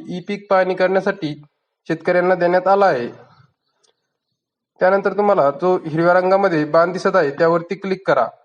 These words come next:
त्यानंतर एक नंबरला शेतकरी म्हणून लॉग इन करा या ऑप्शनवर क्लिक करा. लगेच तुम्हाला इथे तुमचा मोबाईल नंबर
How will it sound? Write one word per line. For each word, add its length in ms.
त्यानंतर 480
एक 200
नंबरला 420
शेतकरी 500
म्हणून 300
लॉग 200
इन 120
करा 280
या 180
ऑप्शनवर 400
क्लिक 340
करा. 180
लगेच 360
तुम्हाला 460
इथे 220
तुमचा 280
मोबाईल 320
नंबर 340